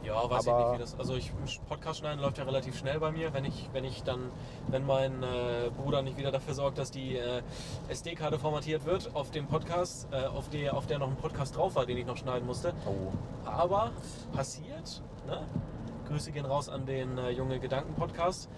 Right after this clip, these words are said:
Speaker 1: Aber um mal ein bisschen weiter die Story vom Anfang zu erzählen, also Tjaka und ich haben uns getroffen, ich war verspätet, hatte alles gesagt. Äh, dann haben wir erstmal zehn Minuten alles aufgebaut, dann haben wir gesagt, okay, umgebaut und dann kam's zu dem entscheidenden Teil.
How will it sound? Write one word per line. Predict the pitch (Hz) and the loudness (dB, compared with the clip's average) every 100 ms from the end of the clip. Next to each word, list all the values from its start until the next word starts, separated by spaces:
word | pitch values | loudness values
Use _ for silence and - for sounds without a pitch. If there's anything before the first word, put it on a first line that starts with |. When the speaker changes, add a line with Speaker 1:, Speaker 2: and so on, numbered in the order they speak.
| - - - | -10 -8 -2
Speaker 1:
Aber | 143 151 | 2 4
um | 151 | 4
mal | 151 | 2
ein | |
bisschen | 147 151 147 | 2 -2 0
weiter | 151 151 143 135 | 0 4 4 4
die | 135 | 0
Story | 156 151 139 | -2 0 0
vom | 139 143 | -2 -2
Anfang | 175 143 135 | -2 -2 0
zu | 131 | -2
erzählen, | 127 139 160 | 0 -2 0
also | 135 131 135 - - | 0 -2 -2 -2 0
Tjaka | 156 170 170 | 2 2 2
und | 160 | 0
ich | 156 | 0
haben | 143 | 0
uns | 147 | -2
getroffen, | 151 180 185 | -2 -2 0
ich | - | 0
war | 135 | 0
verspätet, | 135 - 170 175 151 | 0 -2 -2 0 0
hatte | 151 147 | 0 0
alles | 139 131 | -2 -2
gesagt. | 143 160 - - - - - - - - - | 0 0 -2 -10 -10 -12 -10 -8 -8 -6 -2
Äh, | 127 131 131 | 0 2 2
dann | 135 | 2
haben | 143 | 2
wir | 147 | 0
erstmal | 143 139 | 0 -2
zehn | 131 156 | -2 -4
Minuten | 147 147 143 | -2 -2 -2
alles | 135 135 | -2 0
aufgebaut, | 156 180 185 180 185 175 | 2 2 6 12 12 10
dann | 156 | 4
haben | 147 156 | 2 0
wir | 139 | 0
gesagt, | 139 139 | 0 0
okay, | 151 156 | 0 -2
umgebaut | 165 190 175 170 160 | 0 2 4 4 2
und | 151 | -2
dann | 175 | -2
kam's | 165 165 - | -2 -2 -2
zu | 147 | -2
dem | 139 | -2
entscheidenden | 123 123 139 180 139 120 | -2 -4 -4 -4 -4 -6
Teil. | - - 131 | -6 -4 -2